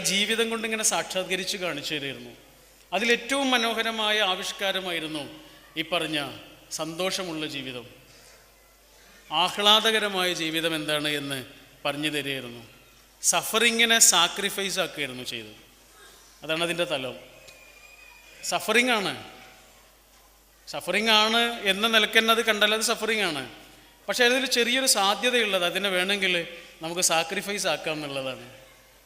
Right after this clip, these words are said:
അതാണ് പ്രവാചക തിരുമേനി കാണിച്ചു തന്നത്. ആർത്തിയില്ലാത്തൊരു ജീവിതം എന്താണെന്ന് പറഞ്ഞു തന്നു. സംതൃപ്തകരമായൊരു ജീവിതം.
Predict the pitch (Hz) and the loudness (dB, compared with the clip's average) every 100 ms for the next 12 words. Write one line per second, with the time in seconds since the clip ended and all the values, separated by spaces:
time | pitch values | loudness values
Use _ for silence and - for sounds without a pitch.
0 | - 160 190 202 185 170 165 165 156 151 | -2 2 2 2 2 2 2 0 -2 -2
1 | 147 147 135 135 135 127 117 113 113 - | -2 -4 -6 -6 -6 -8 -10 -14 -16 -20
2 | - - - - - - - - - _ | -20 -20 -20 -20 -20 -20 -20 -20 -20 _
3 | _ _ 156 160 180 - 214 202 202 196 | _ _ 4 6 6 4 2 4 6 4
4 | 190 190 180 175 180 180 165 160 160 156 | 2 -2 -2 -2 0 0 -2 -2 -2 -2
5 | 156 147 139 139 131 120 123 - - - | -4 -6 -6 -6 -8 -10 -16 -20 -20 -20
6 | - - _ - - - - - - - | -20 -20 _ -20 -20 -20 -20 -20 -20 -20
7 | - - - - 185 214 214 226 - 220 | -20 -20 -4 0 2 0 -2 -2 0 0
8 | 208 196 175 156 147 131 120 | 2 0 -2 -4 -6 -8 -10